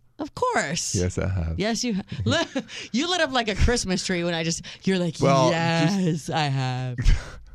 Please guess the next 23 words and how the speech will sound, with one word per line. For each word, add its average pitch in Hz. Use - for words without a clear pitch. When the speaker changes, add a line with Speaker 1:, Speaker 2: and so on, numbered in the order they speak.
Speaker 1:
Okay. 123
Well, 220
we, 254
I 208
feel 220
kind 196
of 175
like 165
everybody 151
has. 143
Not 285
on, 233
you 220
know, 180
not 220
like 202
we're 175
Speaker 2:
I 139
mean 147
Speaker 1:
harboring 220
any 180
feelings. 196
Sometimes 254